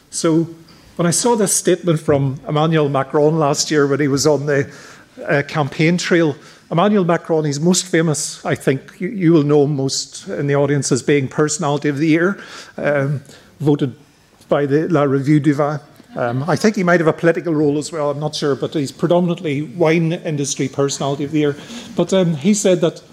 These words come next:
in relation to wine and health, the main focus should be in prevention of alcohol abuse and hazardous consum-,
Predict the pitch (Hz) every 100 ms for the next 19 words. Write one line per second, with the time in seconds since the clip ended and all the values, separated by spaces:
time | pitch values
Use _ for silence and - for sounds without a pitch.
0 | - _ - - _ - 196 170 220 -
1 | 214 175 165 170 170 147 107 147 135 -
2 | - - 175 214 233 - 220 190 - 180
3 | 139 156 139 143 143 139 143 165 214 -
4 | 180 151 143 139 - - - 127 185 196
5 | 202 175 - 147 151 143 135